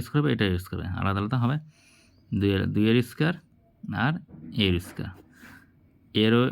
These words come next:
মাথায় দুই, এরও মাথায় দুই। এটাও তাই, এরও মাথায় দুই, এরও মাথায় দুই। তাহলে চারের মাথায় দুই হবে, আবার এর মাথায় দুই হবে। তাহলে এটা, এটা কেটে যায়। এটা দুই এর স্কয়ার মানে হচ্ছে চার, চার চারে কত?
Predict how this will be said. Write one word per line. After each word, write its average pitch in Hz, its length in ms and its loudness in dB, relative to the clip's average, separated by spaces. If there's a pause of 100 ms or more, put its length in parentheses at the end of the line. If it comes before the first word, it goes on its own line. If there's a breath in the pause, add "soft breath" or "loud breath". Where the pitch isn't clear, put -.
(100)
মাথায় 143 300 2
দুই, 185 100 0 (140)
এরও 104 200 2
মাথায় 92 240 0
দুই। 85 100 -2 (760 soft breath)
এটাও 143 240 4
তাই, 139 120 2 (300)
এরও 98 220 4
মাথায় 127 220 2 (400)
দুই, 165 120 2 (120)
এরও 98 180 2
মাথায় 151 280 0
দুই। 87 120 0 (180)
তাহলে 98 180 -2 (220)
চারের 101 300 0
মাথায় 113 300 2
দুই 127 160 2
হবে, 165 140 0 (680 loud breath)
আবার 104 200 0 (160)
এর 95 180 2
মাথায় 151 360 0 (240)
দুই 92 180 4
হবে। 82 140 -4 (100)
তাহলে 90 200 -2
এটা, 92 180 0
এটা 123 120 0 (160)
কেটে 92 260 -2
যায়। 175 140 0 (640 loud breath)
এটা 104 140 0 (100)
দুই 101 160 2
এর 98 160 0
স্কয়ার 101 340 -2
মানে 92 180 2
হচ্ছে 92 280 -4 (400)
চার, 113 440 2 (680 soft breath)
চার 87 160 2 (160)
চারে 90 260 -4
কত? 90 220 -6